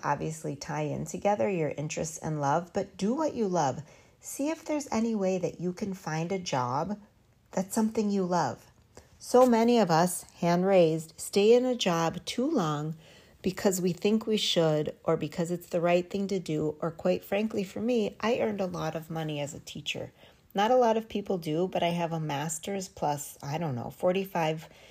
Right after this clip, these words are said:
um, credits. I worked for almost thirty years, and I was very grateful of my paycheck. But at the same time, you have to do what you love. And I love the children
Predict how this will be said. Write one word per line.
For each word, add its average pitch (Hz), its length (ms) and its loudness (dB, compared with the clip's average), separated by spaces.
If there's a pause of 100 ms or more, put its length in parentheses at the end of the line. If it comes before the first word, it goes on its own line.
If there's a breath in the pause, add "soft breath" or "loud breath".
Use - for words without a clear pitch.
(420 loud breath)
um, 151 240 0
credits. 151 680 -2 (340)
I 165 100 4
worked 160 360 0
for - 140 -8
almost 160 500 -4
thirty 165 260 -2
years, 160 520 -2
and 185 120 -2
I 196 100 0
was 185 160 -6
very 165 320 0
grateful 196 520 -4
of 151 140 -2
my 147 260 -6
paycheck. - 600 -6 (1160 loud breath)
But 180 140 0
at 185 120 -6
the 185 80 -6
same 226 380 -4
time, 160 420 -4
you 180 180 -2
have 185 300 0
to 233 120 0
do 180 240 -2
what 165 200 -2
you 160 120 -4
love. 143 280 -4 (120)
And 202 160 0
I 220 100 2
love 185 680 0
the 165 100 0
children 180 760 0